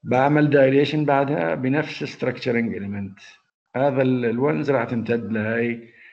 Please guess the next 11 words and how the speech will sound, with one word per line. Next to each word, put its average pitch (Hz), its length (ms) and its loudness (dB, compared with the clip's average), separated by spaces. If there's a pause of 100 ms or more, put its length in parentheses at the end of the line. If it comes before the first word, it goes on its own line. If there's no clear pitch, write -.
(140)
بصفي 113 440 -4
عندي 113 580 0
وان 131 360 2
اوبجكت 131 520 -2 (560)
والسايز 113 580 0
تاعه 110 460 0 (640)
ناين 110 500 4
بيكسلز، 87 640 -8
ها. 113 200 -8 (4000)
فمن 117 880 2
ال-، 110 880 0